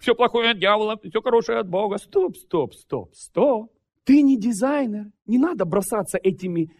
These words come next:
вещами. Бог взял Иова и поместил его в такую тему, которую никому из нас при наших, в, кошмарах снах и не снилось, и мы не хотим, чтобы оно снилось. Бог это допустил, разрешил. Могу я с него шкуру снять? Сними.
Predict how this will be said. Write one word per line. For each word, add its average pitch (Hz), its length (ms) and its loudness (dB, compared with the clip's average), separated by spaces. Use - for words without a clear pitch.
вещами. 220 560 -4
Бог 247 180 2
взял 226 300 6
Иова 226 340 2
и 185 60 -2
поместил 226 460 0
его 196 120 2
в - 80 -10
такую 311 380 2
тему, 113 380 -2
которую 240 220 4
никому 254 340 4
из 220 100 0
нас 262 220 0
при 226 260 0
наших, 185 460 -2
в, 165 260 -6
кошмарах 247 460 4
снах 214 420 2
и 170 320 -6
не 190 160 2
снилось, 202 420 2
и 180 40 0
мы 190 100 2
не 196 80 2
хотим, 180 280 2
чтобы 143 200 -4
оно 151 100 -2
снилось. 123 340 -8
Бог 392 200 6
это 370 120 2
допустил, 320 420 0
разрешил. 240 540 -2
Могу 185 280 2
я 185 80 4
с - 120 -4
него 170 200 0
шкуру 180 380 0
снять? 143 340 -6
Сними. 185 280 -12